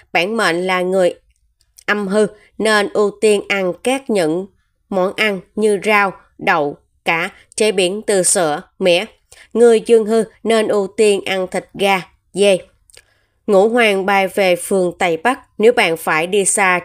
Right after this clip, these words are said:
trong những ngày này, hãy cẩn thận hơn. Đừng để bản thân vướng vào những rắc rối không đáng có. Giữ gìn sức khỏe, đảm bảo thì việc đi lại của bạn mới thuận lợi.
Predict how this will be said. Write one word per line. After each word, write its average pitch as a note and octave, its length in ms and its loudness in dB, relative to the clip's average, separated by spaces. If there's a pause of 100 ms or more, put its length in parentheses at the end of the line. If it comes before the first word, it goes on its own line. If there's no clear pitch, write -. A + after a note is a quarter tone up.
trong F#3 240 -2
những E3+ 300 -2
ngày F#3+ 200 -2
này, F3+ 260 0 (200)
hãy F#3 260 0
cẩn D#3 360 -6
thận D#3+ 260 -4
hơn. F#3+ 220 -2 (260)
Đừng A#3+ 200 4
để F3 200 0
bản E3+ 260 -2
thân F#3+ 360 -2
vướng F3 240 0
vào G3 260 -2
những D#3+ 300 -2
rắc A#3+ 260 -6
rối F3+ 320 -2
không F3 320 -4
đáng D#3+ 180 -4
có. E3 280 -2 (380)
Giữ G3 140 2
gìn G3+ 280 0
sức A#3+ 260 0
khỏe, D#3 280 0 (260)
đảm F3+ 280 -2
bảo F#3 360 0 (220)
thì A#3+ 160 2
việc F#3+ 300 -2
đi G3+ 120 0
lại E3+ 280 0
của E3+ 220 -4
bạn D#3+ 300 -2 (100)
mới E3+ 300 -2 (140)
thuận D#3+ 200 -2
lợi. E3+ 220 0